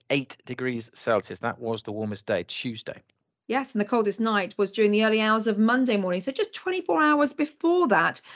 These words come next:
Speaker 2: but further south across Santon Downham in Suffolk, where the temperature actually dipped to minus nine point eight degrees Celsius. And in fact, I think the day after, we saw a temperature around minus eight degrees in Benson in Oxfordshire.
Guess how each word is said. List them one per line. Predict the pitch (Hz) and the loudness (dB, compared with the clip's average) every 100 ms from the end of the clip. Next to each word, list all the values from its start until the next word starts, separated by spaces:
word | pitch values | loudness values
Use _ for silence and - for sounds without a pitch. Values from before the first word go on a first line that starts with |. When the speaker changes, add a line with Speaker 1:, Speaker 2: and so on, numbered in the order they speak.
| - | -6
Speaker 2:
but | 254 240 | -2 0
further | 247 214 196 | 2 2 2
south | - 175 208 214 | -4 -4 -4 -6
across | 202 185 - | -6 -6 -4
Santon | 185 185 190 175 | -6 -4 -4 -2
Downham | 180 175 175 185 180 - - - | 0 0 -2 -4 -8 -16 -20 -2
in | 220 226 226 | 2 2 2
Suffolk, | - 262 233 180 | 0 0 0 0
where | 202 202 202 | 4 4 4
the | 214 | 0
temperature | 214 294 285 285 - | -4 -4 -2 -4 -2
actually | 359 - 339 | -4 -2 -2
dipped | 247 269 - | 0 -4 -4
to | - | -2
minus | 262 269 302 294 294 320 - | 0 2 4 4 4 0 2
nine | 247 247 240 240 240 | 4 4 4 0 -2
point | - 226 220 - | -2 0 0 0
eight | 214 208 - - | 0 0 -4 -4
degrees | 208 196 185 180 - | 0 2 0 -2 -6
Celsius. | - 190 185 165 156 - - | 0 0 0 -6 -8 -14 -12
And | - | -2
in | 220 | 0
fact, | 208 - | 0 -2
I | 214 | -4
think | 226 | -4
the | 196 | -4
day | 185 214 202 | -2 2 4
after, | 208 220 214 - 165 | 4 2 -2 -4 -4
we | 165 | -4
saw | 170 185 | -4 0
a | 175 | 0
temperature | 190 196 185 185 | 0 -4 -2 -2
around | 180 175 190 | 0 0 0
minus | 190 180 170 | 0 0 2
eight | 196 - | 0 0
degrees | - 170 165 160 | -4 -2 0 -2
in | 170 | -2
Benson | 180 180 180 170 | -2 -2 -4 -4
in | 165 | -2
Oxfordshire. | 165 - 170 160 165 160 | -4 -6 -8 -6 -4 -4